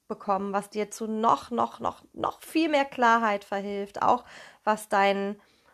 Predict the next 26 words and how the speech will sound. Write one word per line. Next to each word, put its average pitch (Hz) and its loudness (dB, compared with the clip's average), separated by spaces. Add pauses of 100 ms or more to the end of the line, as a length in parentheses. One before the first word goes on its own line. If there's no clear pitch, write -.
(200)
Business 202 0
angeht, 185 0
ob 185 -4
es - -12
schon 196 -6
in 196 -4
der 196 0
Welt 190 2
ist 185 -4
oder 226 0
ob - 0
du 208 -8
es 190 -12
planst 190 0
für 202 -6
die 190 -8
nächsten 185 -10
Jahre. - -14
Ja, - -10
du 220 -8
wirst 208 -10
wirklich 196 -12 (400)
in 226 2
die 285 -2
Klarheit 208 0
gehen 196 -4